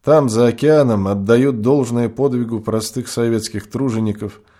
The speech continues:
спасших для будущих поколений семенное сокровище. Екатерина слушала молча,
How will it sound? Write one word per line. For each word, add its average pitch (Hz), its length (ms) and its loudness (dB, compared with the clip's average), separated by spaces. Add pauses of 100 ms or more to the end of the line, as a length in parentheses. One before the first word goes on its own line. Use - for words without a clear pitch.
(220)
спасших 135 600 -2
для 117 180 2
будущих 123 520 -4
поколений 123 540 -2
семенное 120 560 -4
сокровище. 92 840 -8 (1300)
Екатерина 139 580 -2
слушала 151 440 -4
молча, 120 540 0